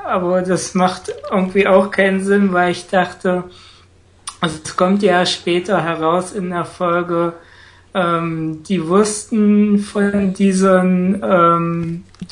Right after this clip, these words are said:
von diesen Satelliten und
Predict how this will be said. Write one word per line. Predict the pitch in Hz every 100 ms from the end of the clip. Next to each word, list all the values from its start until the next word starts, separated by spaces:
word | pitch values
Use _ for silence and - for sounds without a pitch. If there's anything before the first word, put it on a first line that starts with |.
| - - - _ -
von | - 190 175
diesen | 165 185 190 190
Satelliten | 170 180 180 202 180 180 196 202 196 196 190 190
und | 190 170 170 170 170